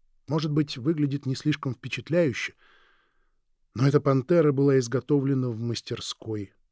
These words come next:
Фаберже. Невероятно престижная вещь. Флора не знала, что я был хорошо знаком с торговым домом Фаберже.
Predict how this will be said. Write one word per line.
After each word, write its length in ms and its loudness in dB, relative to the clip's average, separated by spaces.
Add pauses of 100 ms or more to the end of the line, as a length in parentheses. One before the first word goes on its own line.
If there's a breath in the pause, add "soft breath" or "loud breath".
(140)
Фаберже. 800 -10 (1080)
Невероятно 720 2
престижная 680 -8
вещь. 360 -16 (1000)
Флора 360 4
не 120 6
знала, 380 2
что 160 -6
я 100 0
был 140 -2
хорошо 380 -2
знаком 440 -2
с 80 -10
торговым 540 -2
домом 340 0
Фаберже. 600 -2